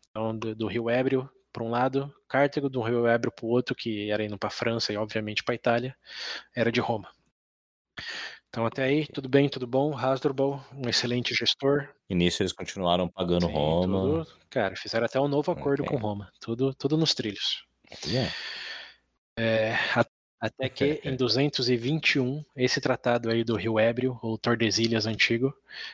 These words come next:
Speaker 1: é de duzentos e vinte e seis. Lembrando, o Hamilcar morreu em dois vinte e oito, e esse tratado aí foi assinado em dois vinte e seis. Então, em dois vinte e um, ou seja, cinco anos depois,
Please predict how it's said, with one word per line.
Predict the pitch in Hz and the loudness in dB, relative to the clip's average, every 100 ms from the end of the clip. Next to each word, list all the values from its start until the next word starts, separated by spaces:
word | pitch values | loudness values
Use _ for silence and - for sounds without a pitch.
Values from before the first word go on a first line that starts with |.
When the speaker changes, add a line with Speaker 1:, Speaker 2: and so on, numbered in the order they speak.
| - | -10
Speaker 1:
é | 110 | -8
de | 110 | -4
duzentos | 117 107 127 127 123 | -2 0 0 2 2
e | |
vinte | 120 135 | 2 0
e | |
seis. | - 104 101 - - | 0 -2 -6 -10 -8
Lembrando, | 107 110 110 120 127 | -4 -2 0 2 2
o | 117 | 0
Hamilcar | 98 117 123 - 123 | 2 2 0 2 2
morreu | 120 107 117 120 | 2 0 2 0
em | 113 | 0
dois | 113 110 | 0 0
vinte | 117 110 | 0 -2
e | - | 2
oito, | 120 139 - 147 _ - - - - _ - | 2 2 0 -6 _ -18 -14 -14 -16 _ -4
e | |
esse | 110 123 | -2 0
tratado | 120 113 117 113 113 | 0 0 0 0 0
aí | 113 | -2
foi | - | 0
assinado | 117 - 113 113 117 | 2 2 2 0 2
em | 117 | 0
dois | 110 120 | 2 2
vinte | 117 131 | 2 0
e | - | 0
seis. | - 101 - - - _ - - - - - - - - - _ | -2 -6 -8 -12 -16 _ -20 -16 -16 -14 -12 -14 -16 -20 -20 _
Então, | - - 120 | -12 -4 -4
em | |
dois | 117 139 151 | 0 2 2
vinte | 147 165 - | 0 0 2
e | 131 | 2
um, | 139 160 - - - - | 0 -2 -10 -18 -16 -8
ou | 113 | -4
seja, | - 104 | -2 -2
cinco | - 131 135 123 | 0 0 2 2
anos | 120 104 | 2 2
depois, | 131 - 123 120 139 - - - | 0 0 0 0 0 -2 -6 -8